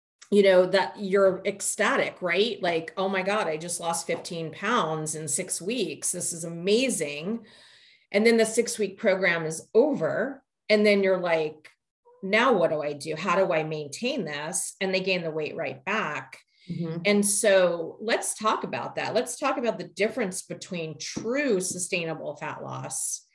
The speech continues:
Speaker 2: Mm.
Speaker 1: and just quick fix weight loss, because they're two very different things.
Speaker 2: Yeah, absolutely. So there,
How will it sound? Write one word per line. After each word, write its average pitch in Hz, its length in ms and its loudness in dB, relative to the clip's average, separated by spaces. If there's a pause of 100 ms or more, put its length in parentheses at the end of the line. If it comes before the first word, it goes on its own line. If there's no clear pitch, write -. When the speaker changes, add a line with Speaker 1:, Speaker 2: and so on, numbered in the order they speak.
(100)
Speaker 2:
Mm. 165 260 -2
Speaker 1:
and 190 120 0
just 185 320 2
quick 196 260 -2
fix - 580 -6
weight 185 280 0
loss, - 400 -6
because 190 320 -2
they're 190 160 2
two 208 240 -4
very 170 520 0
different 147 400 -6
things. - 600 -6 (360)
Speaker 2:
Yeah, 226 320 8
absolutely. 208 540 4
So 202 680 4
there, 226 260 2